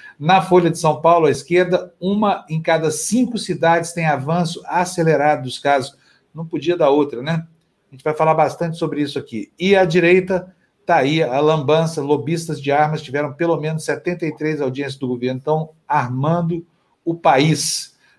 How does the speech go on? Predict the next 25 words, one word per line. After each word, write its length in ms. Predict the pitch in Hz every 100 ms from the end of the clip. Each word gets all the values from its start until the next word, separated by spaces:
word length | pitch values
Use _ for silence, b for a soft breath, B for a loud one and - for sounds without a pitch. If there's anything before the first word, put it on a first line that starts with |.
| _
Vontade 480 | 117 143 139 156 151
expressa 600 | 135 - 151 165 165 139
do 120 | 131
nosso 260 | 143 139 -
presidente 480 | 147 123 143 143
miliciano, 580 | 131 135 135 131 139 135
né? 140 | 127 135
Botar, 560 | 131 135 151 131 - _ _
transformar 800 | 147 151 139 120 147 143 - B B
o 100 | -
seu 280 | 131 - 190
gado 440 | 156 156 170 165 165
em 100 | 156
gado 300 | 151 147 147
armado. 500 | 139 135 127 110 - _ _ _ _ B 101 117 B 156
Bom, 260 | 147 - -
vamos 200 | 190 175
lá 140 | 143
pra, 160 | 139 135
pro 280 | - 123
primeiro 280 | - 139 127
destaque, 380 | 120 - 160 -
Fernando, 260 | 120 120 -
por 200 | 185 175
favor. 460 | 135 143 139 -